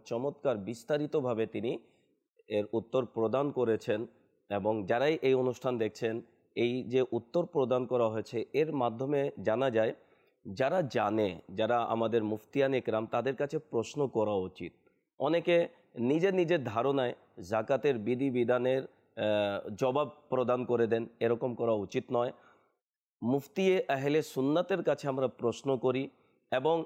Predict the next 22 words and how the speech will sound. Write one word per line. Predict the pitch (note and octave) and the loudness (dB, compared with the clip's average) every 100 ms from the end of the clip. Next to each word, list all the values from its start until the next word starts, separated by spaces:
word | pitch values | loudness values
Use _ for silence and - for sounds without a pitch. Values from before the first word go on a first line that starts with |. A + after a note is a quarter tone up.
| - | -2
নিজের | C3 D3+ F3+ | -2 2 0
ব্যক্তিগত | B2+ D3+ - G#3 G#3 G3+ | 2 -2 0 2 2 2
জাকাত | C#3 C3 B2+ G#3 | 2 0 0 0
যদি | F3 F3+ | 2 0
বের | D#3 D3+ C3+ | 4 2 2
করতে | C#3 - B2+ | -2 0 -2
চাই, | - A2 A2+ - _ _ _ _ _ _ | 2 2 2 -2 _ _ _ _ _ _
জাকাত | - G2 B2 C3+ G3 | -14 -2 -2 2 2
বের | E3+ C3 E3+ | 2 4 4
করার | F3 F3+ F3+ - | 6 4 4 4
পূর্বে | D3+ D#3+ C#3 G#2 - _ _ - | 2 4 4 0 -4 _ _ -4
আমরা | A2+ B2 | 0 0
কোনো | A#2+ C3 | 0 -2
সুন্নি | A#2+ - C3 C3 | -2 -2 0 2
মুফতির | B2 A2 A#2 - G3 | 0 0 -6 0 0
কাছে | G3 D#3+ - D3 | 2 0 2 -2
গিয়ে, | B2+ A#2+ A2+ | 2 2 0
আহ, | - _ _ _ A2+ A2 | -4 _ _ _ -2 0
তাদের | A#2 A#2 C3 | 0 0 0
কাছে | C#3+ D#3 | 0 0
প্রশ্ন | - F3+ F#3+ - A3+ | 0 0 0 0 -2
করি, | G3+ D#3+ C3+ | 2 2 2